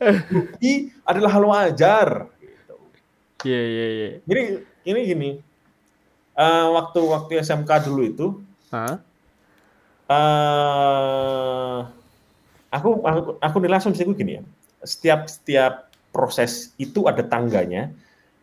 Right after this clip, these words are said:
Speaker 1: ada jatuhnya. Yang aku, eh, jatuh dulu karena gini. Waktu S M K kan, eh, waktu jualan H P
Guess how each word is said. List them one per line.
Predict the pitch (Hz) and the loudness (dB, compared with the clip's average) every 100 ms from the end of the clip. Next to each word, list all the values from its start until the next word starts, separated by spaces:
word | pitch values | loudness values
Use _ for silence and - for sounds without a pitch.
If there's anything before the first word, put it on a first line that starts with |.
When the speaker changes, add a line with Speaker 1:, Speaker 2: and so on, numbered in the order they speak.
| _ - - - _ _ | _ -20 -20 -20 _ _
Speaker 1:
ada | 147 151 170 | 0 2 4
jatuhnya. | 151 - 175 147 92 - - - - _ _ _ _ _ _ _ _ - - _ _ _ | 2 2 0 0 -4 -8 -18 -20 -20 _ _ _ _ _ _ _ _ -16 -16 _ _ _
Yang | 143 180 185 | 2 2 2
aku, | 220 240 - - - - | 4 4 2 -6 -16 2
eh, | 156 147 139 139 135 127 | 4 6 8 6 6 4
jatuh | - 123 151 | 2 0 -2
dulu | 151 196 240 | -2 -2 -2
karena | 156 202 | -2 -2
gini. | 196 151 143 - _ _ _ _ _ _ | -6 -10 -14 -20 _ _ _ _ _ _
Waktu | - 131 165 156 | -6 0 4 4
S | 165 | 4
M | 160 | 0
K | 202 | 0
kan, | 285 277 269 _ _ _ _ _ - - | -2 -6 -10 _ _ _ _ _ -20 -4
eh, | 131 127 131 | 2 6 6
waktu | 131 127 120 | 4 0 -2
jualan | 123 120 | 2 2
H | |
P | 113 | 2